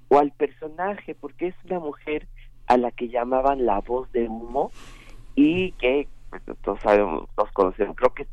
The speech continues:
to-, todavía todos conocemos, que se llamó Elvira Ríos. Entonces son dos aspectos de algo que pasó en mil novecientos treinta y seis.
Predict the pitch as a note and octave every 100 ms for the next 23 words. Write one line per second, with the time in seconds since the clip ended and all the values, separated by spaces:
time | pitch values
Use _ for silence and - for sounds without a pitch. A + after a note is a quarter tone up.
0 | - D3+ - C3+ B2+ C3+ - C3 - A#2
1 | G2 G2 B2 A#2+ A#3 - - - - -
2 | A#2+ B2+ A#2 A2+ B2 C#3+ D3+ - A2+ G#2+
3 | G#2+ A#2+ B2+ A#2+ C3 B2+ A#2 G#2 - -
4 | - - - - C3+ - E3+ E3 F3+ F3
5 | E3 D#3+ D#3+ - - - - - - D3+
6 | E3+ - B2+ - - C3+ - C#3+ B2+ A#2
7 | - B2 C#3 C#3+ - - G#2 - C3+ C3
8 | C3+ C3 A2+ - A#2 - - - - -
9 | C#3 D3 - C3+